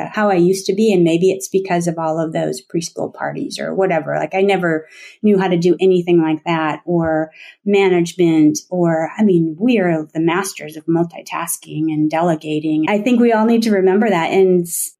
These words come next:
you know, all three of us are not exactly out of touch women. We know what's going on in current society. We have kids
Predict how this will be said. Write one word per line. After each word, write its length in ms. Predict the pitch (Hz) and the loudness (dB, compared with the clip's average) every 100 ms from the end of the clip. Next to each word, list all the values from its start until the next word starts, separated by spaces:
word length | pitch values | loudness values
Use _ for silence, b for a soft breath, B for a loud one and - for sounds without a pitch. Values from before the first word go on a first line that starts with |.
| _ | _
you 220 | 240 254 240 | -2 0 2
know, 140 | 202 - | 2 0
all 260 | 220 233 - | -2 -2 -2
three 200 | 240 196 | 0 2
of 120 | 170 | 0
us 400 | 170 160 170 - | 0 0 -2 -4
are 260 | 180 170 165 | -2 0 2
not 320 | 175 170 165 | 2 2 0
exactly 480 | 165 - 165 170 170 | -2 -4 -6 -4 -4
out 220 | 160 156 | -4 -6
of 160 | 156 - | -8 -8
touch 600 | 170 170 - - - - _ | -10 -8 -12 -12 -12 -16 _
women. 480 | 165 143 135 143 160 | -2 -2 -2 -2 0
We 140 | 165 | 2
know 640 | 170 165 160 151 156 156 170 _ - | 2 2 2 2 0 -2 -6 _ -14
what's 320 | 190 185 - | -4 -4 -4
going 340 | - 170 160 156 | -2 0 2 2
on 300 | 147 156 156 | 0 0 2
in 200 | 151 156 | 2 2
current 260 | 160 139 | -2 -4
society. 560 | - - 151 151 156 165 | -6 -10 -8 -6 -4 -2
We 120 | 170 | -2
have 200 | 180 175 | -2 -6
kids 520 | - 170 165 170 - | -2 0 0 -2 -6